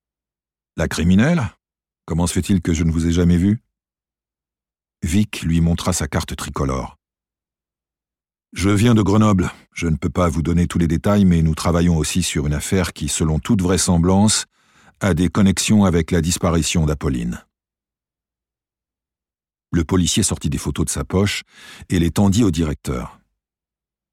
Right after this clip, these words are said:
Voici la fameuse connexion, la voiture de celui que nous pensons être le kidnappeur de votre pensionnaire. Il s'agit d'une Ford Mondeo grise munie d'une fausse plaque à ce moment-là.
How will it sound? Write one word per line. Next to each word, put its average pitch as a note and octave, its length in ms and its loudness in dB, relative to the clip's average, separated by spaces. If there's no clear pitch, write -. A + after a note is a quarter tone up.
Voici G#2+ 240 0
la A#2 100 2
fameuse A2+ 300 2
connexion, G2 560 0
la D#2+ 120 -4
voiture E2+ 520 0
de D#2 100 -2
celui F#2 340 0
que F2+ 80 0
nous E2 80 2
pensons F2+ 380 0
être E2+ 200 -2
le D#2 100 0
kidnappeur F#2+ 680 2
de C#2+ 120 -4
votre D2 260 -6
pensionnaire. D2 720 -4
Il F2+ 160 0
s'agit F#2+ 300 2
d'une E2 180 2
Ford G#2+ 300 0
Mondeo F2+ 480 2
grise A2 480 2
munie F#2 260 4
d'une E2 180 0
fausse - 320 -2
plaque A2 300 -2
à F2+ 60 0
ce - 160 -2
moment-là. D2+ 480 0